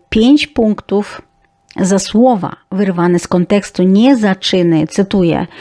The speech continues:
Pierwszy. Ukraińscy naziści lecą do Polski, gdzie instruktorzy ze Stanów będą ich szkolić. Drugie.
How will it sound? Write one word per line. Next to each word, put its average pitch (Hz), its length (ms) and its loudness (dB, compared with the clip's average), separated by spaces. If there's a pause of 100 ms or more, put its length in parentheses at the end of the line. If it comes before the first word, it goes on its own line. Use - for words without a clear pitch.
(200)
Pierwszy. 220 520 0 (360)
Ukraińscy 269 880 0
naziści 208 800 0
lecą 190 340 0
do 175 140 0
Polski, 202 440 -2
gdzie 170 340 0
instruktorzy 196 680 0
ze 180 140 0
Stanów 190 460 0
będą 175 320 2
ich 165 240 0
szkolić. - 760 -4
Drugie. 196 440 0